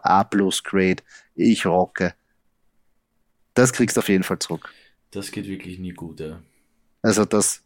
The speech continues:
Speaker 1: lasst das, <laughs> da steigt's nicht drauf ein. Akzeptiert's den Grade, schaut's nach an und löscht's die Mail und sagt, oh, so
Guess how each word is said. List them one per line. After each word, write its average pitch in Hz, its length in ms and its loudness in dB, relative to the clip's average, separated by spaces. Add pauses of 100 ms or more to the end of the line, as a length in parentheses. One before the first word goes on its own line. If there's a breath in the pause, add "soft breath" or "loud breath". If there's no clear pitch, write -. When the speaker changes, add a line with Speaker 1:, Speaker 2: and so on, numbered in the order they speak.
(120)
Speaker 1:
lasst 127 500 4
das, 120 340 2 (160)
<laughs> - 140 -20
da 123 160 6
steigt's - 380 0
nicht 120 280 -2
drauf 101 200 2
ein. 113 320 4 (340 loud breath)
Akzeptiert's - 840 2
den 175 180 -2
Grade, 151 480 2
schaut's - 420 2
nach 92 260 0
an 143 280 4 (360 loud breath)
und 101 160 2
löscht's 107 420 4
die 117 100 2
Mail 104 240 4
und 101 60 0
sagt, - 420 -2
oh, 85 220 -2 (1900)
so 90 400 -2